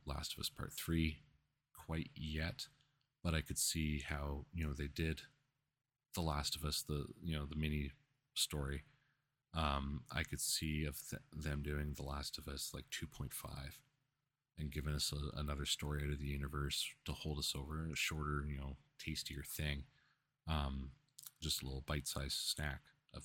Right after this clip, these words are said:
The Last of Us, I think. I think we could get something like that. Not guaranteed, but I think that's, you know, maybe likely, like, three and a half out of five. Um,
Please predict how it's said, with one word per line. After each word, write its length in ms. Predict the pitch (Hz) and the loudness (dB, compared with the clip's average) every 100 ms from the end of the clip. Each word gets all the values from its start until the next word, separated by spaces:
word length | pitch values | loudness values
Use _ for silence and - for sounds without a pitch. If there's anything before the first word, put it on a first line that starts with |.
| - - | -10 -8
The 60 | |
Last 320 | 64 - - | -6 -6 -10
of 60 | 71 | -8
Us, 160 | - - | -6 -6
I 40 | |
think. 240 | - - - | -8 -10 -12
I 760 | _ _ _ _ _ _ _ - | _ _ _ _ _ _ _ -12
think 120 | 73 | -6
we 100 | 65 | -6
could 120 | 76 | -6
get 140 | - - | -8 -6
something 220 | - - | -6 -6
like 120 | - | -10
that. 240 | - 76 - _ _ _ _ _ _ _ _ _ _ - | -10 -10 -10 _ _ _ _ _ _ _ _ _ _ -2
Not 180 | 92 - | -2 0
guaranteed, 540 | 67 67 - 64 64 - | -2 -4 -2 -2 -4 -4
but 120 | 64 - | -6 -6
I 40 | |
think 200 | 78 76 | -4 -4
that's, 540 | 69 - - - - - _ _ _ - | -4 -4 -4 -4 -8 -14 _ _ _ -2
you 100 | 87 | 0
know, 120 | 67 - _ _ _ _ _ _ _ _ _ _ _ _ _ _ _ _ _ _ 85 | 0 -6 _ _ _ _ _ _ _ _ _ _ _ _ _ _ _ _ _ _ -2
maybe 520 | 85 82 80 76 73 | 2 4 4 4 2
likely, 420 | 69 67 - - - - - | 0 -6 -8 -10 -12 -16 -8
like, 180 | 78 - _ _ _ _ | -8 -8 _ _ _ _
three 200 | - 85 | 0 2
and 80 | 71 | 2
a 40 | |
half 320 | 69 69 67 - | 2 0 -2 -6
out 80 | 67 | -10
of 80 | 73 - _ - | -10 -16 _ -12
five. 240 | - - - _ _ _ _ _ _ _ _ _ 80 | -10 -12 -16 _ _ _ _ _ _ _ _ _ 2
Um, 560 | 76 65 64 64 64 | 2 2 -2 -4 -6